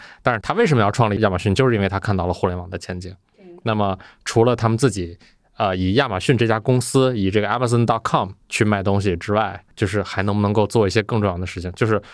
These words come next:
Speaker 1: 除了我们自己卖货之外，我们还能不能给其他那些也想来
Speaker 2: 卖货的人。
Speaker 1: 买，我们能不能给他卖水？
Speaker 2: <laughs> 卖
Speaker 1: 卖
Speaker 2: 铁铲，什么牛仔裤，
Speaker 1: 对，
Speaker 2: 是吧？
Speaker 1: 对，我们能不能给他，
Speaker 2: <laughs> 铁锹，嗯。
Speaker 1: 我们能不能给他卖店面？就是卖，卖商铺给他们。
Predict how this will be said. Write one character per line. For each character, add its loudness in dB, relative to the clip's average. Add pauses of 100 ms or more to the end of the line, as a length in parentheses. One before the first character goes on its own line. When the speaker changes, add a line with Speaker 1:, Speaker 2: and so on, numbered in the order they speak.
(100)
Speaker 1:
除 2
了 6
我 2
们 -4
自 2
己 0
卖 0
货 0
之 0
外， 4
我 0
们 2
还 -4
能 -2
不 2
能 2
给 -4
其 -2
他 0
那 -2
些 2
也 4
想 0
来 -2
Speaker 2:
卖 -2
货 0
的 2
人。 4
Speaker 1:
买， 2
我 6
们 4
能 2
不 2
能 4
给 2
他 2
卖 0
水？ 0
Speaker 2:
<laughs> -18
卖 0
Speaker 1:
卖 -4 (180)
Speaker 2:
铁 2
铲， 0
什 4
么 4
牛 6
仔 4
裤， 6
Speaker 1:
对， 6
Speaker 2:
是 6
吧？ 6
Speaker 1:
对， 6
我 4
们 6
能 6
不 4
能 4
给 4
他， 2
Speaker 2:
<laughs> -
铁 4
锹， 0
嗯。 -2
Speaker 1:
我 6
们 6
能 4
不 6
能 4
给 0
他 2
卖 2
店 4
面？ 4 (200)
就 -2
是 -2
卖， 2
卖 0
商 0
铺 2
给 -2
他 -8
们。 -10